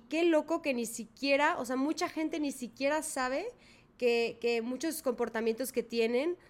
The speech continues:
son de cosas que arrastramos desde muy chiquitos, que incluso hasta a veces ni nos acordamos, ¿no? Pero que en realidad, de alguna manera, eh, nos marcaron de por vida. Entonces, eso, eso se me hace muy interesante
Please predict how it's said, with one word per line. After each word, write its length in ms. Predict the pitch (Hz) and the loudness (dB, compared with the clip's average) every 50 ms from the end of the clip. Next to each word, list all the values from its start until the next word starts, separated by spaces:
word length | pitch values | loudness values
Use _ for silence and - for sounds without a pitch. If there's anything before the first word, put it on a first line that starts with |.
| - _ | -20 _
son 420 | - - - 262 254 269 311 311 - - | -14 -4 -2 0 2 2 0 -2 -4 -6
de 160 | 214 226 226 | -6 -6 -4
cosas 300 | 226 240 240 240 254 - | -2 -4 -4 -4 -6 -4
que 100 | - 240 | -4 -2
arrastramos 540 | 233 214 208 208 - - 220 220 220 240 240 | -2 -2 -4 -6 -8 -8 -6 -2 0 0 0
desde 260 | 233 226 196 214 214 | 0 -2 -2 -2 -4
muy 220 | 208 220 226 240 233 | -2 0 -2 -2 -2
chiquitos, 420 | - 254 - 240 - - 247 - | -4 -6 -6 -4 -2 -2 -2 -2
que 300 | - 254 233 220 - - - _ _ | -2 -2 -2 -2 -2 -6 -14 _ _
incluso 500 | - 330 339 359 330 359 392 392 - 453 427 | -4 -2 -2 -2 0 0 0 0 2 0 0
hasta 380 | 359 - - 285 262 247 233 | 0 0 0 0 2 2 2
a 60 | 240 240 | 0 0
veces 260 | 269 277 294 320 294 | 0 -2 -2 -2 -2
ni 140 | 285 254 233 | -2 0 0
nos 160 | 214 208 220 | -2 -2 -4
acordamos, 640 | 214 208 - 208 208 214 226 220 214 202 190 170 185 | -4 -4 -2 -2 0 0 0 0 -2 -4 -6 -6 -4
¿no? 260 | 208 220 262 311 - - - - - - - - | -2 -2 -2 -2 -4 -10 -18 -20 -20 -16 -4 0
Pero 220 | 233 226 233 226 | 2 2 2 2
que 80 | 226 233 | 2 0
en 120 | 240 214 | 0 0
realidad, 540 | 220 226 226 226 220 226 240 247 262 - - - - _ _ - _ - | 0 0 0 0 2 2 2 2 0 -2 -6 -14 -20 _ _ -20 _ -2
de 100 | - 233 | 0 2
alguna 300 | 240 233 247 262 262 262 | 4 4 4 4 2 2
manera, 580 | 254 233 214 226 226 226 220 240 254 294 320 - - - - _ _ _ - | 2 0 0 2 2 2 4 2 2 0 -2 -6 -14 -20 -20 _ _ _ -8
eh, 240 | - 214 214 - - _ - | -6 -6 -6 -6 -10 _ -6
nos 240 | 220 226 226 196 | -2 -2 -2 0
marcaron 420 | 220 226 208 214 - 233 233 233 233 | 0 -2 -2 0 0 2 2 2 2
de 80 | 220 | 0
por 240 | 214 220 202 190 190 | -2 -2 -4 -4 -2
vida. 380 | 202 233 226 202 185 170 170 - _ _ _ _ - - | -2 -2 -2 -2 -4 -4 -8 -12 _ _ _ _ -20 -10
Entonces, 340 | - 240 247 220 277 254 262 | -8 -8 -4 -4 -4 -2 -2
eso, 180 | 285 254 330 311 - - | 0 0 -2 -2 -2 -4
eso 220 | 285 - 285 302 | -4 -4 -4 -4
se 160 | 285 - 233 | -4 -2 -2
me 80 | 214 226 | -2 -2
hace 640 | 226 - 254 240 240 226 220 214 208 196 190 185 180 - _ _ _ _ _ | -2 0 0 2 2 2 0 -2 -4 -6 -8 -10 -14 -18 _ _ _ _ _
muy 160 | - 226 240 240 | -2 0 2 2
interesante 880 | 240 240 226 208 202 - 226 220 220 220 220 220 220 214 208 190 185 | 2 0 0 -2 -2 -2 -4 -6 -6 -4 -4 -4 -2 -2 -4 -4 -8